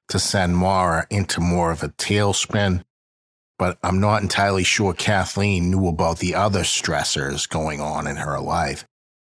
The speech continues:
So it seemed like Kathleen had went to a rehabilitation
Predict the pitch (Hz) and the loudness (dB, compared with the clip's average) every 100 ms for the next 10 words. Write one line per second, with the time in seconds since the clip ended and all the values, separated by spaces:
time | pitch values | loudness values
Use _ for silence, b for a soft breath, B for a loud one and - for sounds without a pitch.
0 | _ - 110 104 - 156 156 131 107 - | _ -2 0 0 2 4 4 4 2 0
1 | 113 107 110 113 110 92 95 90 101 101 | 0 0 2 2 2 2 2 2 4 2
2 | - - 101 92 85 - 87 85 82 92 | 0 0 2 4 2 0 0 2 2 4
3 | 110 95 95 104 95 - 101 110 - 87 | 4 4 2 2 0 0 2 4 2 0
4 | 82 | -2